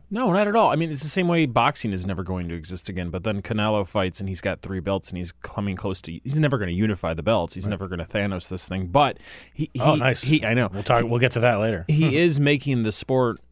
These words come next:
Speaker 1: uh, a sport that was the most popular televised sport, uh, that's now sort of in the doldrums,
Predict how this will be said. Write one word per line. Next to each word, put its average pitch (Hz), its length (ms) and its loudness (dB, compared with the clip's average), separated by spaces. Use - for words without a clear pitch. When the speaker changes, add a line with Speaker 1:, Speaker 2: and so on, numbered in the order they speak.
Speaker 1:
uh, 98 160 -2
a 110 80 -4
sport 127 300 2
that 107 160 4
was 107 380 2
the 113 180 4
most 110 240 0
popular 101 500 0
televised 92 540 -2
sport, 104 520 -2
uh, 92 380 2
that's 90 280 -6
now 101 320 0
sort 98 220 -6
of 92 80 -4
in 92 80 -2
the 92 60 -2
doldrums, 98 500 -2